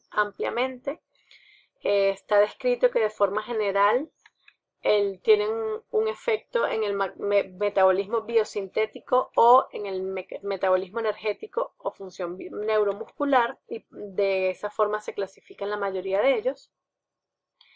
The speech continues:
Y vamos a ver que para los protozoarios intestinales que ameritan tratamiento, que son entamoeba histolítica, Giardia duodenalis, Blastocystis hominis, Balantidium coli y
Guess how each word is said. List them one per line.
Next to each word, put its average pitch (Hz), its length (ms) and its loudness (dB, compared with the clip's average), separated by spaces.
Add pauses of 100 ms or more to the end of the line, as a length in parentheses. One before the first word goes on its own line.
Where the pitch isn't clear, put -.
(380)
Y 302 60 0
vamos 277 240 0
a 302 60 4
ver 262 180 2
que 262 100 -4
para 220 200 2
los 214 120 0
protozoarios 220 520 -4
intestinales 240 720 -2 (180)
que 247 240 4
ameritan 196 540 -2
tratamiento, 208 580 -2
que 175 80 -8
son 185 300 -8
entamoeba 185 440 -4
histolítica, 208 680 -2
Giardia 190 360 2
duodenalis, 196 800 2
Blastocystis 185 720 -6
hominis, 190 500 4
Balantidium 185 580 -4
coli 208 440 2
y 220 80 -4